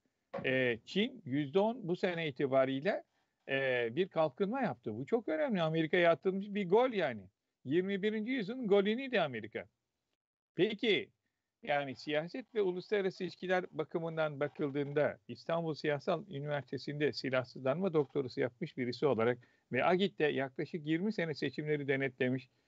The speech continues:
Amerikalılarla beraber çalışmış bir insan olarak şunu söyleyeyim. Nasıl oluyor da Mart ayına kadar önde giden, e, Trump,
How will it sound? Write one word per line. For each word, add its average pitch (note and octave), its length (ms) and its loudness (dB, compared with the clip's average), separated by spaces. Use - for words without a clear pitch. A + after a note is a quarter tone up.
Amerikalılarla E3 800 4
beraber B2+ 380 2
çalışmış B2 460 -8
bir B2+ 100 -6
insan B2+ 280 -6
olarak B2+ 180 -8
şunu B2+ 200 -4
söyleyeyim. F#2 320 -10
Nasıl G#3+ 360 4
oluyor G3+ 340 2
da C3 200 2
Mart G3 300 0
ayına E3 340 -4
kadar C#3 320 2
önde E3 320 2
giden, C3+ 400 -2
e, B2 180 -4
Trump, F3 420 0